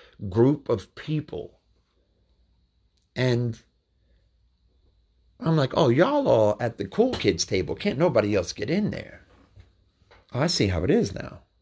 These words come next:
And I'm like, "So what's next? Michelle gonna run soon?" And, and even though the poem was beautiful,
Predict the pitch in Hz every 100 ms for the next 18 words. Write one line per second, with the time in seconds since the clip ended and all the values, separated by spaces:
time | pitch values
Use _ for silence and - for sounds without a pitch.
0 | _ _ _ _ _ _ _ _ - 147
1 | 151 143 - 160 160 165 143 - 87 85
2 | 135 139 151 151 165 175 170 202 214 214
3 | - _ _ _ _ _ _ _ _ _
4 | _ _ - 139 147 139 135 131 135 -
5 | _ _ _ _ _ _ _ _ _ _
6 | _ _ _ _ _ _ _ - 202 214
7 | 170 156 131 104 - - 143 156 151 151
8 | 151 147 147 _ _ _ _ _ - 113
9 | 107 - 120 131 135 113 101 117 107